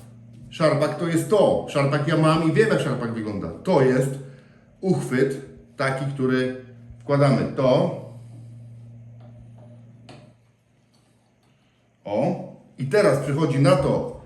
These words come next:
lejek do nadzi-, nadziewania kiełbasy, a to nam trzyma tylko ślimak, więc nie wiem, jak to się nazywa, ale to nie jest szarpak.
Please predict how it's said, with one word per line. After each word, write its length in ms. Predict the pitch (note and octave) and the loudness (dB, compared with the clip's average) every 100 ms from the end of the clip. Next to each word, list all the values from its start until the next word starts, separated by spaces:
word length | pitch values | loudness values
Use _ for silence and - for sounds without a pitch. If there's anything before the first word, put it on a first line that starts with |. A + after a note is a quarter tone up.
| - - - | -20 -8 2
lejek 540 | D#3+ C#3 C3 D3+ C#3+ | 6 8 6 4 4
do 100 | E3 | 4
nadzi-, 380 | D#3+ C#3 C#3 C3+ | 4 6 4 4
nadziewania 400 | C#3+ C#3+ C#3+ C#3 | 4 4 4 4
kiełbasy, 540 | C#3 B2+ A2 E3+ E3+ | 4 2 2 0 -2
a 100 | C3 | -2
to 260 | C#3 F3+ F#3+ | 0 4 4
nam 280 | F3 F3 E3+ | 4 2 0
trzyma 400 | - F#3 F3 E3 | 0 2 4 4
tylko 380 | F3+ F3+ E3+ D3+ | 4 4 4 2
ślimak, 460 | F#3+ F3+ B2+ - | 2 4 4 4
więc 260 | B2+ D#3 - | 2 2 4
nie 180 | A#3 D#3+ | 4 6
wiem, 100 | D#3 | 4
jak 100 | C#3+ | 2
to 60 | |
się 120 | C#3+ | 2
nazywa, 300 | D3 C3+ E3 - | 4 4 4 4
ale 180 | D3+ C#3+ | 4 4
to 200 | D3 C#3+ | 4 4
nie 200 | C#3+ D#3 | 6 6
jest 280 | D#3 D3+ | 6 4
szarpak. 460 | - D#3+ C#3+ - D#2+ | 2 2 2 0 -4